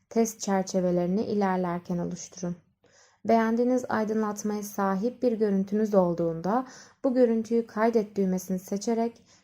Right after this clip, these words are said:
görüntü oluşturma çerçevesi penceresinden bir görüntü kaydedebilirsiniz. Bu bir Explorer penceresi getirir.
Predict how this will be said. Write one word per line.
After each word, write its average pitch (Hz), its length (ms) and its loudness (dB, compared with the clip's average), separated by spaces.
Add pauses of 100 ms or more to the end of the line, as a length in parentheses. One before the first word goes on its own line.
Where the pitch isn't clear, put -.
(120)
görüntü 233 400 4
oluşturma 220 600 0
çerçevesi 202 720 -2
penceresinden 180 960 -2 (380)
bir 285 120 4
görüntü 196 540 0
kaydedebilirsiniz. 190 1300 -2 (920)
Bu 294 120 2
bir 269 200 4
Explorer 202 640 0
penceresi 180 600 -2
getirir. 180 600 -6